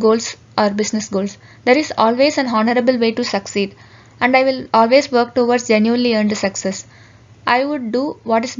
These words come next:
best for the company and try to effectively resolve any issues that may arise. Are you ready to relocate? This question you can answer based on your convenience only. If you have some strong reason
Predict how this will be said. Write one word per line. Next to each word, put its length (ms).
best 180
for 160
the 100
company 460
and 240
try 180
to 140
effectively 500
resolve 400
any 220
issues 280
that 220
may 140
arise. 280
Are 200
you 100
ready 220
to 160
relocate? 480
This 100
question 360
you 100
can 100
answer 300
based 240
on 80
your 220
convenience 420
only. 240
If 140
you 80
have 240
some 160
strong 240
reason 280